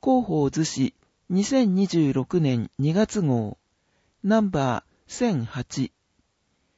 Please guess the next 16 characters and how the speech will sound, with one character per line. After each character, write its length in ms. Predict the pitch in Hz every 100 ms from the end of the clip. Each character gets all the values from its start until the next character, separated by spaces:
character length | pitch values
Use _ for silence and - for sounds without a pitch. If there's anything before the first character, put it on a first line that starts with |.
| _ _ _ _
発 220 | - 190 _
行、 400 | - 196 180 - _ _ _ _ _ -
逗 140 | 165
子 160 | 202 214
市 300 | - 151 135 _ -
経 420 | 226 254 254 247
営 60 |
企 140 | 240 -
画 260 | 226 220 190
部 140 | 143
企 140 | - -
画 120 | 151
課。 360 | - - 127 - _ _ _ _ _ _ _ _ _ -
毎 260 | 175 226
月 320 | 247 - 214
一 100 | 208